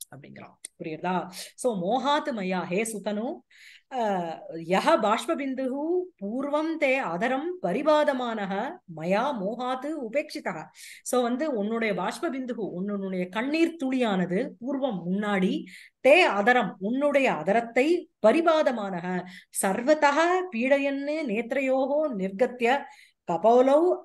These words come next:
அதிக்ரம்ய அதரே ஸ்திதஹ. So வந்து உனக்கு கஷ்டத்தை அந்த அதரங்களுக்கு கஷ்டம் கொடுத்துட்டு இருந்தது எது அப்படின்னா அந்த பாஷ்பபிந்து.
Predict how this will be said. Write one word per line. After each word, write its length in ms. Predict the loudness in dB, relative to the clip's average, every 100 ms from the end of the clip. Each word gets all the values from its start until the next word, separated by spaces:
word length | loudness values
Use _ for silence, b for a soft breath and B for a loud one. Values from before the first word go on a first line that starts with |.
| -8
அதிக்ரம்ய 800 | -6 -6 -2 0 2 0 0 0 0 -6 _ -10
அதரே 340 | -2 0 0 0
ஸ்திதஹ. 560 | -6 -10 -10 -8 -10 -12 B B
So 160 | -4 -2
வந்து 440 | 0 0 -2 -2
உனக்கு 340 | -2 0 0 0
கஷ்டத்தை 460 | -2 2 2 4
அந்த 500 | 2 4 2 2 -2 -4
அதரங்களுக்கு 560 | 0 0 2 -2 -2
கஷ்டம் 460 | -8 -10 -2 -2 -2
கொடுத்துட்டு 280 | -10 -6 -4
இருந்தது 600 | -4 -2 -2 0 0 -2 -2
எது 420 | -2 0 0 -2
அப்படின்னா 360 | -6 -6 -6 -4
அந்த 240 | -4 -4
பாஷ்பபிந்து. 680 | -4 -8 -6 -6 -6 -8 -10